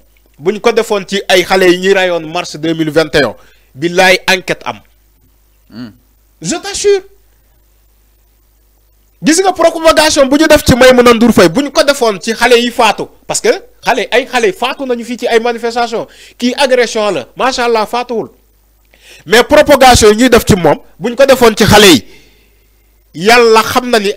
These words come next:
Speaker 1: ñu am enquête indépendante.
Speaker 2: Alors.
Speaker 1: Te ñu xam, ñu situer les responsabilités, ñu rayoon xale yi mars deux mille vingt et un ba juin deux mille vingt-trois. Mais defuñu ko.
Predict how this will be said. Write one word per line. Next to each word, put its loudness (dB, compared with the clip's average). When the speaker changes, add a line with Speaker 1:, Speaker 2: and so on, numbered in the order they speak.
Speaker 1:
ñu -8
am -4
enquête -4
indépendante. -2
Speaker 2:
Alors. 0
Speaker 1:
Te 0
ñu 0
xam, -2
ñu -6
situer 2
les 2
responsabilités, -2
ñu -2
rayoon 4
xale 0
yi 2
mars -4
deux 4
mille -8
vingt -6
et -6
un -6
ba -4
juin -4
deux -2
mille -8
vingt-trois. -10
Mais 2
defuñu 0
ko. -2